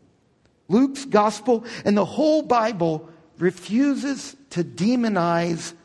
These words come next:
the wealthy and valorize the poor.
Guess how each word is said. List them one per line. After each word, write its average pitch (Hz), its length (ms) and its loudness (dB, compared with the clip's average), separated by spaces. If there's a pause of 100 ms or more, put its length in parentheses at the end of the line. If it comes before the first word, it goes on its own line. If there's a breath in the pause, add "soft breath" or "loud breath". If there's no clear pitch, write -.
(180 soft breath)
the 156 160 0
wealthy 165 680 0 (1800)
and 156 220 0
valorize 127 1080 -2 (120)
the 165 80 -8
poor. - 460 -8